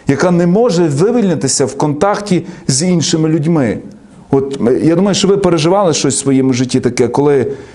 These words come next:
якась глибока біль, і до вас приходить друг чи знайомий,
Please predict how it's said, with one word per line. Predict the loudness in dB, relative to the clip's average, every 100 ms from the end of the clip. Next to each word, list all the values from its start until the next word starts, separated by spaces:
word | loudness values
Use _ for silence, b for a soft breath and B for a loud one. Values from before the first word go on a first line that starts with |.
| B
якась | -2 0 0 0 -2 -2
глибока | 0 2 2 0 0 0
біль, | 2 0 0 -4 -14 -18 -20 -20 _ _ _ _ _ _ _ _ _ _ -2
і |
до | 0
вас | 2 0
приходить | 0 0 0 0 0
друг | 0 0 0 -4 -12 -10
чи | -2 0
знайомий, | 2 2 2 2 2 0 -2